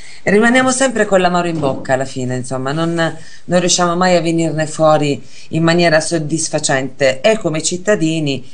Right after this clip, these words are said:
e anche come esseri umani, perché parliamo comunque di una famiglia alla quale è stata sottratta il figlio, come tante volte purtroppo è accaduto,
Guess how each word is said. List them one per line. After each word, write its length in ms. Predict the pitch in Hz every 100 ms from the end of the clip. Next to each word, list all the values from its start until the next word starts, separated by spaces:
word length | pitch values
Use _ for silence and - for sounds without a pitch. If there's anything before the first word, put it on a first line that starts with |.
| - -
e 180 | 147 165
anche 400 | 151 160 147 139
come 540 | - 147 143 135 135
esseri 400 | 160 156 - 131
umani, 400 | 135 175 151 135
perché 460 | 127 131 - 131 - -
parliamo 420 | 127 131 147 143
comunque 560 | 147 151 147 135 123 - - - -
di 120 | 139
una 140 | 135
famiglia 420 | 143 170 175 170 139
alla 120 | 135
quale 260 | 151 139
è 20 | 135
stata 360 | 143 143 135
sottratta 560 | 131 127 - 139 - 131
il 120 | 127
figlio, 460 | 123 147 123 127 147
come 260 | 143 135
tante 380 | 143 147 139 139
volte 320 | 139 139 127
purtroppo 720 | 123 120 - 135 127 - 117 - - - -
è 160 | - 175
accaduto, 920 | 156 - 151 143 117 104 156 170 190